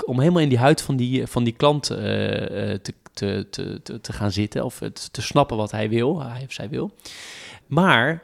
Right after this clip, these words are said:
ook wel stiekem, misschien loopt het wel zo goed, want let's face it, uiteindelijk is banking ook gewoon tech geworden in heel grote, in hele grote, eh, opzichten wat mij betreft. Dus, eh, wa-, wat vind je ervan? Zou dat een goed idee zijn?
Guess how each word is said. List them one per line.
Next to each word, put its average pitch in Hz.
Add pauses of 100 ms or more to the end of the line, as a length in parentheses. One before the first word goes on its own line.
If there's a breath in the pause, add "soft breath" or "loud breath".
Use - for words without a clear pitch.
ook 196
wel -
stiekem, 135
misschien 123
loopt 110
het 110
wel 113
zo 170
goed, 110
want 120
let's 123
face 151
it, 107
uiteindelijk 120
is 101
banking 135
ook 131
gewoon 110
tech -
geworden 104
in 113
heel 110
grote, -
in -
hele 110
grote, -
eh, -
opzichten -
wat 101
mij 104
betreft. - (480 loud breath)
Dus, 135
eh, 143
wa-, 143
wat 170
vind 208
je 139
ervan? 110
Zou 131
dat 143
een 135
goed -
idee 147
zijn? 104